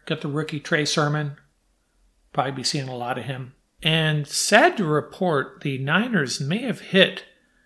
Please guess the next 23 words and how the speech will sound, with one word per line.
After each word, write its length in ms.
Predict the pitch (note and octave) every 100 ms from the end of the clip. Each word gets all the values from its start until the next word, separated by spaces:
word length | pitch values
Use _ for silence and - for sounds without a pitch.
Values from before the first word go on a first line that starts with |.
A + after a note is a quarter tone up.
| _ _
on 180 | C3+ C3
Elijah 440 | A#2 C#3 D3+ C#3+ B2+
Mitchell, 600 | C#3 D3+ - G#2+ A#2 A#2
the 140 | A2+
running 320 | A#2+ C#3 C3
back 240 | C3 C3 -
they 140 | A#2+
picked 280 | - C#3 C#3
in 120 | B2+
the 80 | A2+
sixth 320 | - - -
round 240 | C3+ B2+
out 160 | A2+ A#2
of 180 | A2+ C#3
Louisiana. 920 | B2 C3 - A#2+ A#2+ B2 B2 A#2 - _ _ _ _
Watched 280 | - C#3+ -
that 200 | D3 C3
game 220 | C#3 C3
against 380 | C3 C3 B2+ -
Detroit, 580 | B2+ - - C#3+ C3 C3 -
and 240 | B2 A#2+
he 260 | - C#3 C3+
looked 400 | B2+ B2+ B2